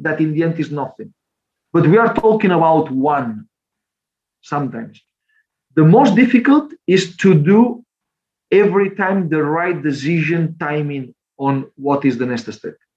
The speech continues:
Is this player ready for loan? Yes or not? Is this player ready to go hundred percent as a first team squad? Yes or not? The timing, because the timing matters a lot in these moments. The timing matters a lot in these moments.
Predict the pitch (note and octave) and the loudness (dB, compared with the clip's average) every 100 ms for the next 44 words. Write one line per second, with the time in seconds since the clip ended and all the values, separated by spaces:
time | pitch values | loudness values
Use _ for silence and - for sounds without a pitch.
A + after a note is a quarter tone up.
0 | _ _ _ _ _ - F#3+ F3+ F#3+ F#3 | _ _ _ _ _ 0 2 2 2 0
1 | - F3+ F3+ D3+ E3+ F3 D#3+ - E3 D3 | 2 4 4 6 6 6 4 2 2 4
2 | D#3 G3+ C4+ C4+ - _ C3+ D#3+ E3+ D#3 | 4 4 2 -2 -10 _ 0 2 2 0
3 | D3+ C#3+ D#3+ A#3 - _ _ _ _ _ | -2 -2 -2 -4 -8 _ _ _ _ _
4 | _ G3 G#3+ G3+ F3+ F#3 F#3 F3+ D#3+ F3 | _ -2 -2 -2 -4 -2 0 0 2 2
5 | F3 E3+ D3+ D#3 E3 D#3 _ _ _ - | 0 -2 -2 -2 -2 -4 _ _ _ -8
6 | E3 D#3 D3+ C#3+ D3 D3 C#3+ C#3+ C#3 C3+ | -6 -4 -6 -8 -6 -6 -4 -4 -6 -6
7 | D3+ D3 C#3+ C#3 C3+ - E3 G3 - C3+ | -6 -6 -6 -6 -8 -6 -6 -6 -12 _
8 | C3 E3 E3 D3+ D3+ G#3 - _ _ _ | -6 -4 -2 -4 -4 -6 -10 _ _ _
9 | _ _ D#3 D#3 A3+ B3+ A#3+ F#3 A3+ C4+ | _ _ -6 -6 -6 -4 -2 -2 -4 -10
10 | - _ - E3 F3 E3 D3 E3 - G#3+ | -18 _ -14 -8 -6 -4 -4 -4 -2 0
11 | A3 G#3 A3 D#3+ D3+ D#3 C#3 C3+ B2+ B2 | 0 0 -2 -4 -6 -4 -2 -2 -2 -4
12 | B2 A2 G#2 A2+ G#2+ _ - _ _ _ | -8 -12 -14 -14 -14 _ -20 _ _ _
13 | _ _ _ _ _ _ _ C3 B2+ E3 | _ _ _ _ _ _ _ -4 0 2
14 | E3 D3 C3+ C3 A#2 A2+ A2+ A2 A2+ - | 4 2 0 -4 -2 -2 -2 -6 -14 -18
15 | _ _ _ | _ _ _